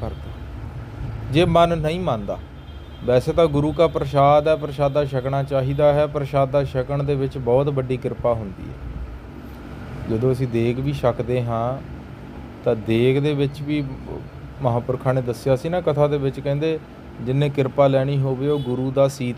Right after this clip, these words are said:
ਪ੍ਰਸ਼ਾਦ ਛਕੇ, ਉਹਦੇ ਵਿੱਚ ਕਿਰਪਾ ਵਰਤਦੀ ਹੈ।"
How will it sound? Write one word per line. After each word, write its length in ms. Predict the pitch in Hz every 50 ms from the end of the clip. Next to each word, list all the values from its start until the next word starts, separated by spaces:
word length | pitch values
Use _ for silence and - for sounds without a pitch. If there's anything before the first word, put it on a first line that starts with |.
| 123 -
ਪ੍ਰਸ਼ਾਦ 420 | 123 117 - - 120 117 113 117
ਛਕੇ, 340 | 117 - - 104 - 131 131
ਉਹਦੇ 220 | 139 139 135 143
ਵਿੱਚ 240 | 147 135 135 131 -
ਕਿਰਪਾ 340 | - 127 113 117 - - 117
ਵਰਤਦੀ 600 | 110 101 98 95 - - 95 92 107 110 120 131
ਹੈ।" 80 | 123